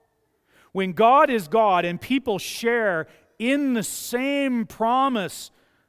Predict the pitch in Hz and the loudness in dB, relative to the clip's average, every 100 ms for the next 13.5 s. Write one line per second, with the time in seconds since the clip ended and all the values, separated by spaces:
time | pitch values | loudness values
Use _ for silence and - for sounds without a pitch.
0 | _ - 196 160 226 262 196 202 185 - | _ -8 -4 2 4 4 2 -2 -2 -2
1 | 202 196 208 220 214 170 180 208 220 208 | 0 2 0 -2 -4 -4 0 2 4 2
2 | 208 214 202 208 240 226 160 - _ 196 | 0 -2 0 0 0 -2 -4 -14 _ -6
3 | 196 233 277 - - 233 254 262 262 247 | -4 -2 -4 -6 -6 0 2 4 4 4
4 | 220 208 202 - - 165 196 233 190 127 | 0 -2 -4 -6 -10 -6 0 0 0 -4
5 | 113 117 _ _ _ _ _ _ - 156 | -10 -18 _ _ _ _ _ _ -10 -6
6 | 202 208 - 180 170 160 - 214 233 175 | -6 -8 -10 -10 -8 -12 -10 -8 -6 -8
7 | 92 - _ _ _ _ _ _ _ _ | -12 -20 _ _ _ _ _ _ _ _
8 | - - 214 - 190 165 127 - - 175 | -18 -14 -14 -14 -12 -12 -14 -20 -18 -16
9 | 226 247 123 80 _ _ _ _ _ _ | -12 -12 -14 -20 _ _ _ _ _ _
10 | _ _ _ - 196 170 208 - _ - | _ _ _ -18 -14 -10 -10 -10 _ -6
11 | 240 165 - 208 208 190 160 254 170 175 | -6 -6 -8 -6 -6 -8 -6 -4 -4 -6
12 | 185 - 233 240 196 185 214 233 - 185 | -8 -4 0 0 0 -2 -2 -2 -8 -18
13 | - 220 240 160 - | -8 -4 -4 -6 -10